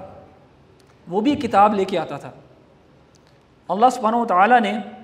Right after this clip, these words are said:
उस कौम की जिम्मेदारी डाली कि तुमने इस किताब की हिफाजत करनी है और इसका पैगाम आगे पहुंचाना है।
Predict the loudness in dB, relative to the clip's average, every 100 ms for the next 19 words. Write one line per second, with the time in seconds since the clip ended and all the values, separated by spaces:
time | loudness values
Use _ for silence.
0 | -20 -20 _ _ _ _ _ _ _ _
1 | -6 -6 -6 -10 0 6 6 6 2 0
2 | 2 6 6 6 6 6 4 -4 -12 -18
3 | -20 -20 _ _ _ _ _ _ _ _
4 | _ _ _ _ _ _ _ -4 -4 -2
5 | 0 2 2 2 -2 0 6 8 8 8
6 | 2 4 4 2 0 0 2 0 0 -8
7 | -18 -20 -20 _ _ _ _ _ _ _
8 | _ -2 2 4 6 6 8 6 4 2
9 | -2 -6 -10 -10